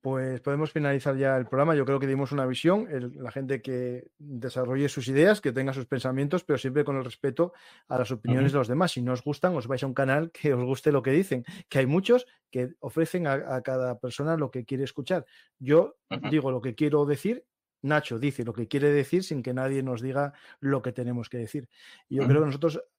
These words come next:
Speaker 1: conocemos el conflicto, analizamos el conflicto y tenemos nuestros puntos de vista. Y también hay que alejarse de demagogias baratas, ¿no?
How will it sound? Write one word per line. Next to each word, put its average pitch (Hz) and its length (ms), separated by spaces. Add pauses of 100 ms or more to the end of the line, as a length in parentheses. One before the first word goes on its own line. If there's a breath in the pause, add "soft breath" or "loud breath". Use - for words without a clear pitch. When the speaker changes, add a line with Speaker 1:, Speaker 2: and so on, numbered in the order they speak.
(120)
Speaker 1:
conocemos 139 460
el 143 80
conflicto, 147 400
analizamos 135 480
el 143 80
conflicto 139 420
y 180 60
tenemos 143 260
nuestros 135 280
puntos 135 260
de 127 60
vista. 160 320 (560 loud breath)
Y 147 100
también 147 500
hay 147 160
que 156 140
alejarse 151 480
de 151 80
demagogias 135 540
baratas, 139 400
¿no? 156 100